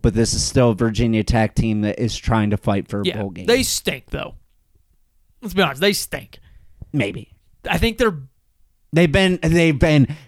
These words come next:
Speaker 1: very, very much improved
Speaker 2: I wanna
Speaker 1: since
Speaker 2: know who their best win is.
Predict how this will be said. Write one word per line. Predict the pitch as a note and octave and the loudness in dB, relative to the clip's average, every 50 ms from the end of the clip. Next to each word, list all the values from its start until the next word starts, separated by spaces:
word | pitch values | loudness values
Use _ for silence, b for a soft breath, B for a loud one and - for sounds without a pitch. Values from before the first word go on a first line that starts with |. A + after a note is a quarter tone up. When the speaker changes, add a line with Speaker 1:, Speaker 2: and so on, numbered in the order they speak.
| B | B
Speaker 1:
very, | - G#2+ G#2+ B2+ D3 D#3+ E3 F#3 F#3 | -10 -2 2 4 6 6 6 6 4
very | E3+ E3 F3 E3 E3 D#3+ | 4 4 6 6 6 6
much | D3+ D3 C#3 C3+ C#3 D#3+ D3+ - - | 4 4 4 4 4 4 4 2 2
improved | D3+ D3+ B2+ - - C3 B2+ B2 A#2 A2+ A2 B B B B B B B - | 2 2 2 2 4 6 8 8 8 6 4 B B B B B B B 2
Speaker 2:
I | F#3+ C4+ F4 | 2 4 6
wanna | G4 F4+ C#4+ A3+ | 6 6 6 6
Speaker 1:
since | G#3 G3+ | 6 6
Speaker 2:
know | G3 F#3+ F#3+ | 6 6 6
who | G3 F#3+ F#3 | 6 6 4
their | F3 F3 D#3 | 4 2 2
best | D3 E3+ E3 D3+ - - - | 2 2 2 2 2 -2 -4
win | D3 D3 C3+ B2 A#2+ | -4 -4 -4 -4 -6
is. | A#2 A2+ A2+ A#2 - - | -10 -12 -16 -18 -20 -20